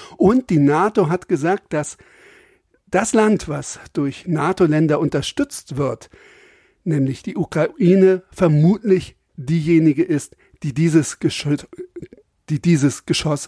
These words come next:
abgeschossen hat. Und zwar war es offenbar eine Verteidigung mit, und zwar ging es offenbar um Verteidigung gegen diesen großen Raketenangriff Russlands.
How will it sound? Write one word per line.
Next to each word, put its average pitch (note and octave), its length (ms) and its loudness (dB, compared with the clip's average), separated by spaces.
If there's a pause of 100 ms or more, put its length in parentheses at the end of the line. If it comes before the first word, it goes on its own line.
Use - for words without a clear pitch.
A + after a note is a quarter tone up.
(140)
abgeschossen C#3 720 -2
hat. C3+ 220 -12 (320)
Und D3+ 100 -4
zwar C#3+ 320 0 (160)
war D3 180 -2
es - 220 -6
offenbar D3+ 440 -2
eine D#3+ 220 0
Verteidigung F3 1000 -2 (360)
mit, D3+ 220 -4 (1500)
und F3+ 140 0
zwar E3+ 280 -2
ging F#3 200 2
es E3 240 0
offenbar D#3+ 580 0
um E3 160 0
Verteidigung D#3 920 0
gegen D#3+ 420 0
diesen C#3+ 260 0
großen C#3 380 -2
Raketenangriff C3+ 1040 -8 (160)
Russlands. - 720 -12